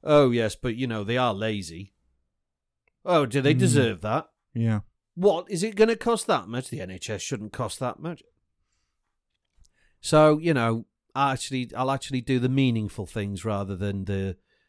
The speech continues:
Speaker 1: you know, show of trinkets and, and gestures, gestures and symbol. I, and I, George Carlin said it, said it right. "I don't believe in symbols. I leave symbols for the symbol-minded."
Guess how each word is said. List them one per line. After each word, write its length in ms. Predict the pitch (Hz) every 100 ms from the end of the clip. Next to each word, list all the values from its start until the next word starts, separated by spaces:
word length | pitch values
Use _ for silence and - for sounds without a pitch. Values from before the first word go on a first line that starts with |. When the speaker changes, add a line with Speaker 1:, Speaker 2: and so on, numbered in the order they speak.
| _ _
Speaker 1:
you 180 | - 110
know, 180 | 98 87 - -
show 440 | - - 120 104
of 220 | 104 92 - _ _ _ _ _ _
trinkets 680 | - 135 113 104 110 - 98
and, 160 | 95
and 380 | 98 95 95 - -
gestures, 760 | - 117 - - 98 87 - _ _ _ _ _ _ _ _ _ -
gestures 520 | 156 127 - 127 101
and 140 | 101
symbol. 680 | - - 131 117 98 98 85 _ _ _ _ _ _ _
I, 100 | 143 156 156 -
and 180 | - 156
I, 160 | 160 147
George 280 | 165 175 -
Carlin 320 | 151 131 117
said 240 | - 113
it, 180 | 113 -
said 180 | 131 107
it 120 | 104
right. 300 | 104 101 98 _ _ _ -
"I 240 | 165 160
don't 200 | 151 143
believe 240 | 131 127 117
in 100 | 113
symbols. 520 | - 120 113 117 107
I 140 | 123
leave 200 | 117 117
symbols 440 | - 123 110 107 101
for 80 | 104
the 100 | 98
symbol-minded." 880 | - 107 101 101 101 98 90 87